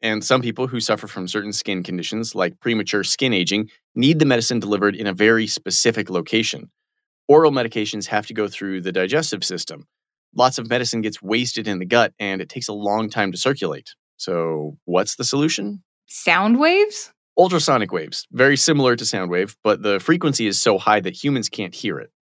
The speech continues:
Speaker 2: Cool. Okay, how does it work?
Speaker 1: The patch is a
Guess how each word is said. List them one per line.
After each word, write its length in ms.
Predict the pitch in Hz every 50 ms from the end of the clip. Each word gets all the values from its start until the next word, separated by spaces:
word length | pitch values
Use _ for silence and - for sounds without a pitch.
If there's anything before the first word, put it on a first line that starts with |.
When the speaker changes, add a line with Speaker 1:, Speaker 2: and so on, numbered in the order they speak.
| _ _ _ -
Speaker 2:
Cool. 460 | - - 202 240 339 294 180 151 - -
Okay, 340 | 202 220 - 247 240 277 330
how 140 | 247 220 208
does 180 | 208 233 220
it 120 | 269 269 294
work? 240 | 269 196 - - _ _ _ _ _ _ _ _ _ _ _ _
Speaker 1:
The 120 | 117 120
patch 560 | - - - - 139 127 127 143 - - - -
is 220 | 135 123 113 110
a 180 | 110 104 104 98